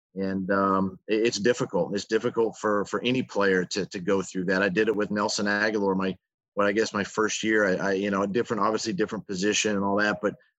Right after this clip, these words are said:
you know, and, but you gotta have the conversations, you gotta have the open door policy, and, and you gotta, you gotta communicate. And, and, uh, felt like we did that. And,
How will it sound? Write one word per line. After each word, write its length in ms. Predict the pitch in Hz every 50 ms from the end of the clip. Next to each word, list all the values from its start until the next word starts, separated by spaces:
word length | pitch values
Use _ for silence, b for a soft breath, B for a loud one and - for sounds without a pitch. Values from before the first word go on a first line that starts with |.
| _ _ _ _ _ -
you 60 | 117 113
know, 220 | 117 120 120 120
and, 240 | 117 113 113 123 113
but 180 | 120 123 -
you 80 | 135 127
gotta 200 | 123 139 151 151
have 160 | 147 143 131
the 60 | 127
conversations, 840 | 120 - 127 120 120 117 110 - 113 113 120 117 - 117 104 90 90
you 80 | 95 92
gotta 180 | 101 107 117
have 160 | 120 123 117 107
the 80 | 113
open 240 | 110 110 104 117 110
door 160 | 104 107 104
policy, 600 | - - 101 101 101 107 104 - - 110 110 113 110
and, 120 | 101 95
and 180 | 82 92 98 95
you 60 | 95
gotta, 320 | 92 104 107 113 113 104
you 140 | 98 98 98
gotta 160 | 107 107 117
communicate. 680 | 117 - - 107 107 113 131 98 - - 98 92 92 92
And, 180 | 92 92 87 - _ _ _ _ _ _ _ _ -
and, 280 | 95 98 98 98 95 92
uh, 200 | 101 98 98 98
felt 240 | - - 110 110
like 180 | 110 113 107 -
we 100 | 110 110
did 220 | 90 98 107 107 107
that. 280 | 117 107 107 113 113
And, 200 | 113 98 95 98